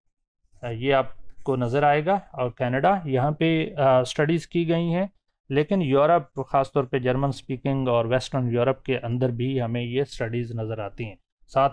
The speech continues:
में ये जो ईस्टर्न यूरोप है, यहाँ पे भी कहीं-कहीं इसके ऊपर लिटरेचर लिखा गया। What does it indicates? ये इंडिकेट करता है कि ये जो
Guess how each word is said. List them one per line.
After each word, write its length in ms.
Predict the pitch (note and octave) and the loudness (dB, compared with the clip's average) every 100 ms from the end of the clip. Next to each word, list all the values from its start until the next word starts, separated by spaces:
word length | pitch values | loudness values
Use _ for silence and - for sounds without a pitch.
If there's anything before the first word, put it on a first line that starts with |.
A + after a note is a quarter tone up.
| D3 | 0
में 180 | C#3+ C#3+ | -2 0
ये 260 | C#3 C#3 | 2 2
जो 580 | B2 C3+ C3+ C#3 C3+ A#2+ _ _ - | 4 4 6 4 4 0 _ _ -2
ईस्टर्न 400 | A#2 - D3 C#3 | 0 0 0 2
यूरोप 340 | A#2 B2 D3+ - | 4 4 4 2
है, 160 | D#3+ | 0
यहाँ 240 | E3 A#2+ A#2+ | 2 2 4
पे 140 | C3 | 4
भी 160 | B2 B2+ | 2 0
कहीं-कहीं 560 | B2 B2 A#2 A2 B2 - _ _ B2+ | 2 2 2 0 0 -2 _ _ -6
इसके 300 | - - B2+ | -2 2 2
ऊपर 240 | A2+ B2 | 4 2
लिटरेचर 420 | A2+ G#2 A#2 C3 | 2 2 0 2
लिखा 300 | A2 G#2+ - | 0 -2 -4
गया। 140 | G#2 G#2 | -4 -2
What 220 | A#2+ D#3+ | 0 4
does 280 | F3 F3 E3+ | 4 4 2
it 300 | - E3+ G3+ | -2 2 4
indicates? 720 | B3 G#3 C3+ C3+ D#3+ - - | 6 4 4 4 2 -4 -4
ये 140 | D3 D3+ | 0 2
इंडिकेट 480 | D3+ E3 D#3 D#3+ | 4 4 4 2
करता 340 | D#3 C3+ B2 D#3+ | 2 0 2 2
है 180 | C#3+ C#3 | 2 2
कि 120 | D3 | 2
ये 360 | D3 C3+ C#3 | 2 2 2
जो 180 | C3 C3+ | 4 0